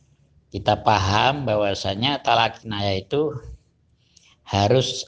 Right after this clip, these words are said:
ada niat dari zaud. Kalau nggak, nggak, nggak disertai niat, ya lam yasul, tidak terjadi talaknya. Gitu.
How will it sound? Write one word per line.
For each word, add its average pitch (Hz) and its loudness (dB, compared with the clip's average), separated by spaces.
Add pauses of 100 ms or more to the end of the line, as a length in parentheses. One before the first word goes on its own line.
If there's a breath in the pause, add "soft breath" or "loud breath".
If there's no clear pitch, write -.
(140)
ada 113 2
niat 131 0
dari 113 4
zaud. 127 6 (1400)
Kalau 107 2
nggak, - -4
nggak, 101 2 (160)
nggak 104 0
disertai 113 0
niat, 123 0 (1300)
ya 104 2
lam 107 2
yasul, 135 2
tidak 107 -4
terjadi 123 0
talaknya. 113 0 (1800 soft breath)
Gitu. - -12